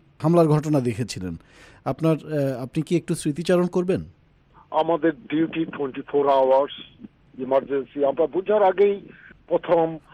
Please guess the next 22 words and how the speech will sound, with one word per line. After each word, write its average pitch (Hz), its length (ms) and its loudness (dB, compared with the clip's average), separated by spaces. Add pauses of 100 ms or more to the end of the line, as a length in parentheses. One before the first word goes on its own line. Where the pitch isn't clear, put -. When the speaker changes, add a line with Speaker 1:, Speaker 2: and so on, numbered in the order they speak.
Speaker 1:
আপনি 151 320 0
Speaker 2:
যে 220 60 0
Speaker 1:
এনওয়াইপিডি 196 600 2
পুলিশ 185 280 4
Speaker 2:
ট্রেনটা 156 200 4
Speaker 1:
ডিপার্টমেন্টে 190 460 6
Speaker 2:
পড়লো, 185 140 6
Speaker 1:
কাজ 160 120 2
করেন। 151 160 8
Speaker 2:
তারপরেই 160 360 6 (280)
Speaker 1:
আপ- 143 180 0
Speaker 2:
আমাদেরকে, 147 460 0 (440)
আম, 127 340 -4 (420)
ফল 151 180 4
করে, 143 440 4 (320)
ও, 135 400 2 (100)
সবাইকে, 139 440 2
আহ, 135 580 0
প্রায়, 131 360 2
আহ, 120 640 -4
ওয়ার্ল্ড 175 220 4
ট্রেড 175 200 2